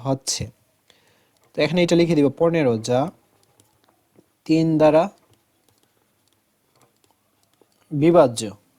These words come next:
সুতরাং আমাদের কিন্তু শর্ত ছিল দুই এবং তিন দ্বারা যদি বিভাজ্য হয়, তাহলে ছয় দ্বারাও নিঃশেষে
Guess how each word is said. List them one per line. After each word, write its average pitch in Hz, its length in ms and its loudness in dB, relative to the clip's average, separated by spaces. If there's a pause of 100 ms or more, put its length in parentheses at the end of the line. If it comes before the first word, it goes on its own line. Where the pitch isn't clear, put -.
(720)
সুতরাং 185 420 2 (120)
আমাদের 175 340 0
কিন্তু 202 160 -2 (100)
শর্ত 156 200 0 (120)
ছিল 202 120 -2 (160)
দুই 185 200 4
এবং 160 180 0
তিন 180 180 -2
দ্বারা 180 240 0
যদি 165 200 0
বিভাজ্য 165 240 -2 (120)
হয়, 160 160 -2 (500)
তাহলে 185 220 4 (100)
ছয় 190 180 2
দ্বারাও 202 280 2
নিঃশেষে 180 320 -4